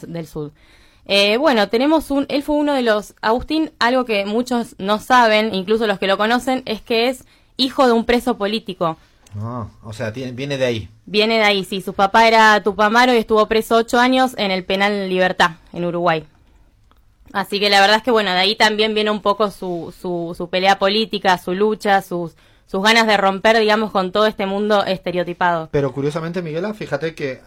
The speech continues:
Speaker 2: si bien es cierto que uno podría explicar como su origen, ¿no? Luego la militancia, no haberse separado de ella, eh, hemos visto muchos jugadores, otros en Brasil,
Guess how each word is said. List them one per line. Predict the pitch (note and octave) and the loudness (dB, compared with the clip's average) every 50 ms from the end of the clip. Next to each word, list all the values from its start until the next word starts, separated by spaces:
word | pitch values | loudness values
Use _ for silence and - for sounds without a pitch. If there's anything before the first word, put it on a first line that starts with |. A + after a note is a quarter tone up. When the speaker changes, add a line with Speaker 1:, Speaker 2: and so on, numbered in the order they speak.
| _ _ _ | _ _ _
Speaker 2:
si | A2+ - - B2+ | -20 -16 -12 -12
bien | B2 C3 C3+ | -10 -10 -10
es | - - | -6 -4
cierto | D3 C#3 D3 - D3 A#2+ | -4 -4 -2 -4 -6 -6
que | - C#3+ | -4 -4
uno | B2 B2+ C#3+ C3+ | -4 -4 -4 -4
podría | B2+ C3+ C3+ C3+ C3 | -2 -2 -2 -2 -4
explicar | - - B2+ A2+ B2 C#3 C3+ C3+ C3 | -4 -6 -8 -4 -2 -2 -2 -2 -4
como | - B2+ B2 A#2+ A#2 A2+ A#2 | -6 -8 -6 -6 -6 -6 -6
su | A2+ - A#2 | -6 -6 -4
origen, | B2 C#3 C3+ - C3+ B2 A#2+ A#2+ | -4 -6 -6 -6 -8 -8 -6 -8
¿no? | B2+ C#3 D#3+ F3+ | -8 -6 -6 -6
Luego | E3+ C#3 B2 B2+ | -6 -4 -4 -4
la | B2+ B2 | -4 -4
militancia, | B2+ B2 A#2 A#2+ A2 C#3 C#3+ D3 C#3 - - C3+ B2+ B2 B2 A#2+ A2+ A2 - - - _ - _ _ - | -6 -8 -8 -4 -2 -2 -2 -2 -4 -6 -6 -4 -2 -2 -2 -2 -4 -8 -14 -20 -20 _ -20 _ _ -10
no | B2+ C3 C3 | -6 -4 -2
haberse | C3 C3 B2+ A2 C#3 | -2 -2 -2 -4 -8
separado | A2+ A#2+ B2 A2 A#2+ A#2+ B2 A#2+ A#2+ | -12 -14 -8 -6 -4 -2 -2 -2 -2
de | A#2+ A#2+ | -2 -2
ella, | C3 C#3 E3 F#3 G3 - - - _ _ _ _ _ | -2 -4 -4 -6 -6 -10 -16 -20 _ _ _ _ _
eh, | - A#2+ A#2+ | -10 -6 -6
hemos | A#2+ C3+ C3+ B2+ | -4 -4 0 0
visto | F#3+ G3 - - C#3 | 0 0 0 0 -2
muchos | C3+ C3+ - - B2+ B2+ A#2 - | -2 -2 -2 -2 -2 -2 -2 0
jugadores, | - C3+ B2 B2+ C3 B2 | 2 2 4 4 4 2
otros | B2 B2 - B2 A#2 | 0 0 -2 -2 -2
en | A#2+ | 0
Brasil, | B2 A#2+ A2+ A2 - C#3+ D3+ F#3+ A3 A3 | 0 -2 -2 -2 -2 -2 -2 -2 -4 -6